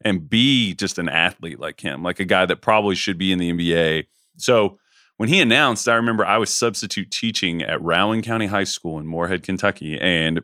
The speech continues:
this guy that I had established that, like, we'd talked just a couple times, knew I was a, could tell I was a basketball fanatic. We, I was, like, handing out worksheets or something, and this guy just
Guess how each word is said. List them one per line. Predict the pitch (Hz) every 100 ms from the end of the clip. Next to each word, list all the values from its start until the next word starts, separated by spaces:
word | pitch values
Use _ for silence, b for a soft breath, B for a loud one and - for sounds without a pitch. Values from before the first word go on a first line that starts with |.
| _
this | 98 95 -
guy | - 98 113 113
that | 98 95
I | 95
had | 90
established | 85 - 95 92 90 -
that, | 90 85
like, | 82 78
we'd | 101 90 -
talked | 92 - _ -
just | 131 -
a |
couple | 123 110 98
times, | 98 80 76 - -
knew | 104 107 104
I | 92
was | 85
a, | 85 -
could | 98 98
tell | 113 95
I |
was | 85 80
a |
basketball | 90 90 - 80
fanatic. | 90 82 82 - B B B B 101
We, |
I | 98
was, | 104 95
like, | 90 - _ _ _ _ _ -
handing | 101 104 101
out | 101 98
worksheets | 101 95 92 80
or | 85
something, | 98 87 92
and | 90 87
this | -
guy | 95 85
just | 80